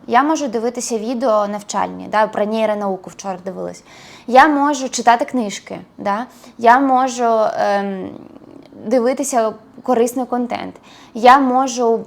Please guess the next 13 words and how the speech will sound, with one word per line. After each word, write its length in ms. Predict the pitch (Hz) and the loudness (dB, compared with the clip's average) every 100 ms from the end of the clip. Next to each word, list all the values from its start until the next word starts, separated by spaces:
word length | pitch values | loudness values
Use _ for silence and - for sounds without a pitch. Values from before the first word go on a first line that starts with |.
| - | -8
спробувати 600 | 240 - 254 254 240 226 | -12 2 2 4 0 -2
піти 360 | 214 247 254 247 | -2 -2 -2 -2
в 60 | |
якесь, 640 | 214 202 208 226 214 - 220 | 0 -2 0 -2 -2 -6 -2
е, 160 | 202 | -2
ком'юніті 640 | 202 226 226 233 320 311 226 | 0 -2 0 0 0 0 -2
тут 220 | 240 240 | -4 0
в 80 | 208 | 2
Аланії 680 | 202 240 339 339 240 - | 4 4 2 0 -2 -4
і 20 | 220 | -6
з 80 | |
ними 240 | 220 254 247 | -2 -2 -2
познайомитися. 880 | 214 208 226 214 185 175 170 - | -6 -4 2 2 2 -2 -14 -16